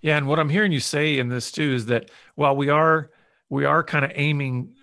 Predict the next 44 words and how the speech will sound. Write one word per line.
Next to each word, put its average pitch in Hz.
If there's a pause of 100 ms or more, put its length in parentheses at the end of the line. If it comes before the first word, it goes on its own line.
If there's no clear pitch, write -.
(120)
towards 127
that 123
specific 147
relationship 127
of 107
marriage, 113
right? 117
I'm 123
also 165
hearing 127
this 117 (360)
as 131
something 135
that 117 (160)
totally 196
universally 131
applies 110 (140)
to 147
the 117
human 120
condition. 107 (580)
Like, 135
even, 175
even 180
a 127
single 165
person 123
out 110
there, 120
it's 117
like, 127
listen, 147
there's 147
a 131
need 127
for -
you 123
to 123
understand 127
and 113
be 120
able 117
to 120
express 113